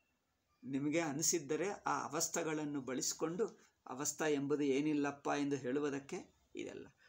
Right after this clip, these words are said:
ಅಷ್ಟೇ ಹೊರತು ಅವಸ್ಥೆಗಳು ಸಿದ್ಧಪಡಿಸುವುದಕ್ಕಲ್ಲ. ಅವಸ್ಥೆಗಳು ಇದ್ದರೆ ಸಿದ್ಧಪಡಿಸುವುದ? ಯಾರಿಗೂ ಇಲ್ಲ ಅವಸ್ಥೆ,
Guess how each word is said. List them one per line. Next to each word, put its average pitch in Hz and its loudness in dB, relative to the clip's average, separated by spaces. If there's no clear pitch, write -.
ಅಷ್ಟೇ - 6
ಹೊರತು 202 8
ಅವಸ್ಥೆಗಳು 190 6
ಸಿದ್ಧಪಡಿಸುವುದಕ್ಕಲ್ಲ. 180 0
ಅವಸ್ಥೆಗಳು 165 0
ಇದ್ದರೆ 156 4
ಸಿದ್ಧಪಡಿಸುವುದ? 135 -2
ಯಾರಿಗೂ 131 0
ಇಲ್ಲ 131 0
ಅವಸ್ಥೆ, - -8